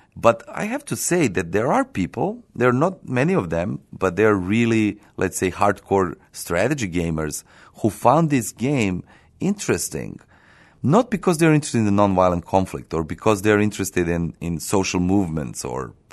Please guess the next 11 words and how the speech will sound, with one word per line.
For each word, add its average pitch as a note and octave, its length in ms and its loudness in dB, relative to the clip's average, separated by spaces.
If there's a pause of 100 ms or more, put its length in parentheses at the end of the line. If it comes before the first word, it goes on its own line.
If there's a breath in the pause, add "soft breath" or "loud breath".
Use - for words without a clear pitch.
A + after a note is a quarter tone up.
(140)
or E2 160 -4
politics F#2+ 600 0
in D2+ 120 -6
general, C#2+ 460 -4 (400 loud breath)
but - 300 -4
they G3 120 0
found A#3+ 320 -4
this A3+ 140 -6
game F3+ 260 -2
interesting B2 460 -4
because B2 340 -2